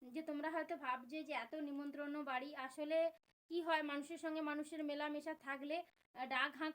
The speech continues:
তো হবেই। তো সেই জন্য কিন্তু পরপর এতগুলো নিমন্ত্রণ বাড়ি,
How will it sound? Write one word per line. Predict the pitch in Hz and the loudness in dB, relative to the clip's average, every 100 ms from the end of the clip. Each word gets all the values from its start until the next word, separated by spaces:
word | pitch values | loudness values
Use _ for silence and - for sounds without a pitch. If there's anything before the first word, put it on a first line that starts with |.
| - | 0
তো | 339 | -2
হবেই। | - 285 262 269 | 0 0 0 -2
তো | 269 302 | -4 -6
সেই | 302 285 277 | -4 -6 -2
জন্য | 302 302 320 | -2 0 -2
কিন্তু | 302 294 311 359 - 254 | -2 -2 -2 -6 -6 -4
পরপর | 277 285 269 320 330 - - _ | -2 -2 2 2 2 -8 -20 _
এতগুলো | 247 262 294 302 | 0 2 0 0
নিমন্ত্রণ | 294 285 294 294 294 294 | 0 -2 -2 -2 -2 -2
বাড়ি, | 285 262 | 0 -2